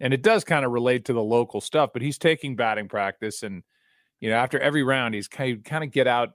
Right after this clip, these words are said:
and, and look at me and glare at me. And I could just feel that he was dying to say something to me. And then next round he got out and he went up to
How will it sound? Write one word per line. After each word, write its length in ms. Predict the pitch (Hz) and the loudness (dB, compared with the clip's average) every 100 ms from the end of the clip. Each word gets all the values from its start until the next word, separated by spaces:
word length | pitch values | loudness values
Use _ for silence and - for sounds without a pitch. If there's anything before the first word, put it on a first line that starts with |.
| _ | _
and, 240 | 110 101 87 _ | -10 -10 -12 _
and 240 | 110 104 104 | -10 -8 -2
look 240 | 131 135 | -2 0
at 100 | 123 | -4
me 280 | 120 120 117 | -4 -6 -4
and 120 | 107 | -6
glare 380 | 110 110 113 117 | -6 -2 0 0
at 80 | 98 | -2
me. 240 | 98 90 | -6 -8
And 140 | 92 107 | -6 -6
I 80 | |
could 160 | 110 117 | -6 -6
just 220 | 139 147 - - | -6 -8 -12 -6
feel 580 | 180 175 131 113 101 - _ - 139 | -2 2 2 2 -2 -10 _ -10 -4
that 140 | 117 | -2
he 140 | 120 | -2
was 160 | 113 101 | -6 -8
dying 540 | 92 127 135 139 120 | -2 0 0 -2 -2
to 80 | 104 | -6
say 320 | - 113 107 | -6 -6 -6
something 420 | - 85 85 82 - | -6 -12 -14 -16 -16
to 100 | 87 | -14
me. 200 | 85 82 | -12 -10
And 140 | 101 | -6
then 260 | 113 110 101 _ _ _ - | -4 -4 -8 _ _ _ -2
next 360 | 127 135 - | 0 0 -4
round 200 | 131 117 | -4 -2
he 60 | 104 | -2
got 220 | 110 107 | -2 0
out 140 | 104 | 0
and 100 | 101 | -2
he 40 | 113 | -4
went 220 | 123 131 | -4 -4
up 160 | 123 - | -4 -4
to 340 | 120 110 | -4 -2